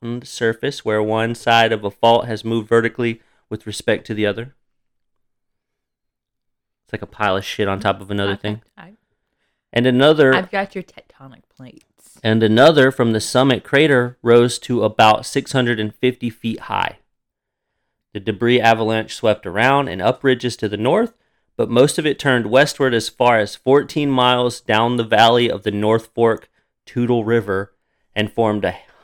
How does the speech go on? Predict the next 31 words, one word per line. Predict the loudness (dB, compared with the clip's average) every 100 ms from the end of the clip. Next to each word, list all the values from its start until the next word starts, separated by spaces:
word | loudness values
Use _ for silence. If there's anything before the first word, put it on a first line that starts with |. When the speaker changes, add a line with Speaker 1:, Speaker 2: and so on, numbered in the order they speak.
| _ -6
Speaker 1:
hummocky | -2 -2 -2 -6 -6
deposit, | -8 -8 -2 -2 -4 -20 _ _ _ _ _ _ _ _ _ _ _
just | -20 -20
like | -18
a | -14
mound | -10 -10 -12
of | -20 -20 _
debris. | _ _ -20 -20 _
Speaker 2:
Okay, | -20 -20
I'm | -12
glad | -10 -8
you | -10 -12 _ _ _ _ _ _
clarified | -8 -8 -8 -12
on | -10 -12
that | -14 -16
one, | -18
'cause | -18 -10
I | -4
Speaker 1:
The, | -4 -6 _ _ _
the | -8 -8
total | 0 2 2 4
avalanche | 4 4 0 0 -2 -4
volume | 2 4 4 -2 -4
was | -4 -4
about | 0 0 0 -2
three | -4
point | -2 -4 -4
three | -4 -4
billion | 0 0 0 -2
cubic | -4 -4 -4 -4
yards, | -2 0 2 0 -6